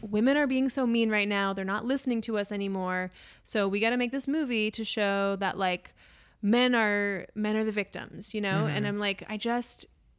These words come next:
Speaker 1: can't believe th-, and they don't even, like, mask it at all. They're not even, like, trying to hide it, you know, which
Speaker 2: Right.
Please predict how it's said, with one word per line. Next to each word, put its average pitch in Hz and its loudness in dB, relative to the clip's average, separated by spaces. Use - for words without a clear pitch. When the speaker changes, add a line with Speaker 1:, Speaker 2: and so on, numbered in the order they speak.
Speaker 1:
can't 320 0
believe 285 2
th-, 226 -6
and 226 0
they 254 4
don't 294 4
even, 320 0
like, 277 0
mask 220 0
it 190 -2
at 190 -2
all. 202 0
They're 185 -6
not 202 -4
even, 214 -8
like, 196 -6
trying 190 -4
to 185 -10
hide 190 -4
it, - -8
you 208 -8
know, - -10
which 220 -4
Speaker 2:
Right. 123 -4